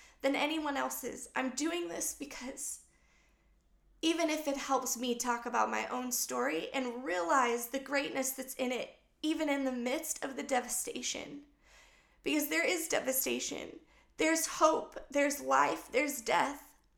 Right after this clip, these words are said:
There's a gamut of experiences that define what has brought me to this moment.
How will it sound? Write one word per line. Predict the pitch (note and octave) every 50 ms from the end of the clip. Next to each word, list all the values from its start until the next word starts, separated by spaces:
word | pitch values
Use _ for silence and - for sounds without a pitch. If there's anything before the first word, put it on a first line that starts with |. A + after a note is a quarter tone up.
| _ _ _ _ _ - - _ _ _ _
There's | - D4+ D#4 D#4 D#4
a | D#4
gamut | A#3+ B3 D4+ D4+ D#4 D#4+ E4+ E4
of | E4+ C#4+
experiences | - C#4+ - - - - D#4 D#4 D#4 D#4 D#4 D#4 D4+ D4+ D4+ C#4 B3+ B3+
that | - C4 - C4
define | - D4 C#4+ - - - D4 C#4 D4 D#4+ D#4+ E4+ E4 D#4+ D#4+ - - - - _ _
what | - C4+ C#4 D#4+ D#4+
has | D#4+ D4 D4+
brought | A#3+ - - D4 G#3 F#3+ -
me | - D#4+ D4
to | - - D#4
this | C4 C#4 C#4 - -
moment. | C4 B3+ B3+ C4 B3+ B3 - -